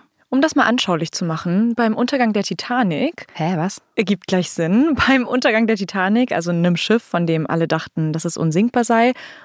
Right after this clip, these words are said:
Speaker 1: mussten all diese vielen unmöglichen und schlimmen Dinge zusammenkommen, um die Titanic zu versenken. Die Eisberge waren zu südlich, der Himmel zu dunkel, der Kapitän zu arrogant,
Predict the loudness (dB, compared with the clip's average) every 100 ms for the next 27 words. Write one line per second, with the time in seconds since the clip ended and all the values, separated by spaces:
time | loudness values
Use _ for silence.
0 | _ -2 -2 -4 -2 0 2 2 2 2
1 | 0 -2 -2 2 4 2 0 0 2 0
2 | -4 -4 -2 -2 -4 -8 -2 0 2 0
3 | -2 -4 -2 -2 0 0 -2 -2 -4 -4
4 | -6 -2 -2 -2 -6 -4 0 0 -2 -8
5 | -10 -12 -20 -20 -20 -14 -4 0 2 0
6 | 0 0 2 0 2 0 0 -2 -2 -4
7 | -2 -2 0 0 0 0 -2 -4 -2 -2
8 | -2 -2 -2 0 -2 -2 -4 -6 -4 -4
9 | -2 -2 -2 0 0 0